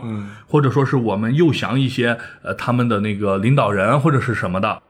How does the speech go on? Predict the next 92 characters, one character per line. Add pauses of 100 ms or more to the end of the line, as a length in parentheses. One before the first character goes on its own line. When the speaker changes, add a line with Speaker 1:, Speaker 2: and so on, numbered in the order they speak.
(100)
Speaker 2:
让
我
们
的
这
个
渡
海
战
役
可
以
更
容
易
的 (100)
获
得
成
功
嘛。 (100)
Speaker 1:
对。
Speaker 2:
哎，
对，
是
这
样
的。 (300)
然
后
呢，
这
个
台
湾
的
隐
蔽
战
线
就
整
个
活
动
起
来
了。
Speaker 1:
啊。
Speaker 2:
当
时
呢，
他
们
创
建
了
一
个
报
纸，
就
是
地
下
党
的
一
个
报，
Speaker 1:
嗯。
Speaker 2:
叫
做
《光
明
报》。 (460)
然
后
在
六
月
的
时
候
呢，
发
表
了
一
篇
社
论，